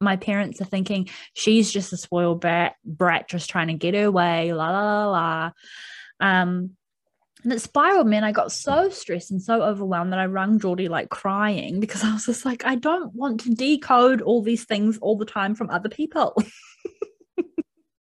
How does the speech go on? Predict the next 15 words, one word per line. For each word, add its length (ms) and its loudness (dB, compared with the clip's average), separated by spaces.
I 80 2
don't 320 4
want 300 0
to. 320 -4
Why 320 6
do 120 0
I 60 2
have 160 -4
to 100 -6
do 240 0
this? 440 -10
And 180 4
then, 280 2
um, 500 2
anyway, 640 -2